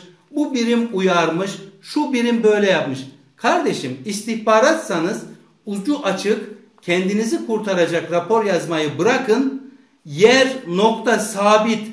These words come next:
hedef, kişi verin, e, pro-, e, profesyonel terörle mücadele polisi de gitsin, yakalasın, onunla ilgili il ve işlemini yapsın. Yılın üç yüz altmış beş günü her gün orada eylem olacak, burada eylem olacak diye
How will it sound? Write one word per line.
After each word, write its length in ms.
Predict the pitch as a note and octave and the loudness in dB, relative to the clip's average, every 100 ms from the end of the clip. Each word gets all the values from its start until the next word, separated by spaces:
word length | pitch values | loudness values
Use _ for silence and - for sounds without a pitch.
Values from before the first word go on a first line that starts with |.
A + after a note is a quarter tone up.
| - _ | -16 _
hedef, 500 | - G#3 B3 A3 A3 | 0 4 6 4 2
kişi 300 | - G#3 C#4+ | -4 0 2
verin, 640 | C4+ B3+ D4 D4 - - - _ _ _ - | 4 4 4 0 -4 -12 -20 _ _ _ -2
e, 260 | F#3 E3+ E3+ E3+ - - - _ _ | 4 6 6 2 -6 -16 -20 _ _
pro-, 400 | G3+ B3 A#3+ A3 | 4 8 8 6
e, 320 | G3 F#3+ F#3 | 4 4 2
profesyonel 800 | F#3+ B3+ C4 C4+ C4+ B3+ A3+ G#3 | 2 2 2 2 0 2 2 2
terörle 380 | A#3 B3 B3 A#3+ | 2 4 4 4
mücadele 640 | A3 A#3 A#3+ A#3 A#3 G#3+ | 2 2 4 4 2 2
polisi 380 | A3+ A#3 A#3 A#3 | 2 0 0 -2
de 240 | F#3 D3 - - _ | 0 0 -4 -16 _
gitsin, 480 | C#4 C#4 - G#3+ F#3+ | 0 0 -2 -4 2
yakalasın, 600 | B3 B3+ B3 A#3+ A#3 C#4 | 4 4 2 2 0 -2
onunla 400 | C4+ C4+ C4 A3+ | 2 4 4 2
ilgili 280 | G#3+ G3+ G#3+ | 0 0 -4
il 380 | A3+ C#4 B3 - - - - | 0 0 -2 -6 -14 -14 -6
ve 100 | A#3 | -2
işlemini 500 | A3 - A3 A#3 C4 | -2 0 0 0 2
yapsın. 380 | B3 - - C#3+ C3+ - - _ - | 2 2 -2 -8 -10 -16 -20 _ -4
Yılın 400 | A3 C4 C#4 C4+ | 0 0 0 -2
üç 220 | B3 B3+ | -6 -8
yüz 120 | B3 | 0
altmış 440 | C4 C4 C4 - D4 | 2 2 -2 -4 0
beş 260 | C#4+ - | 0 -2
günü 220 | G#3+ E3 C#3 C#3 - - | -4 -4 -4 -8 -16 -12
her 280 | A3+ D4 E4 | 2 6 6
gün 360 | - B3+ C4 C4 | 4 0 -2 4
orada 380 | A#3+ C#4 C4 B3+ | 6 6 6 4
eylem 380 | A3+ A3 A3 A3 | 4 4 2 2
olacak, 500 | G#3 G3 F#3 F#3 G#3 | 2 2 0 -4 -2
burada 240 | B3 A#3+ | 2 4
eylem 360 | A#3 A3+ A#3+ A#3 | 4 4 4 4
olacak 480 | G#3+ F#3 F#3 - F#3 | 4 4 0 -2 0
diye 280 | E3 D3+ | 2 2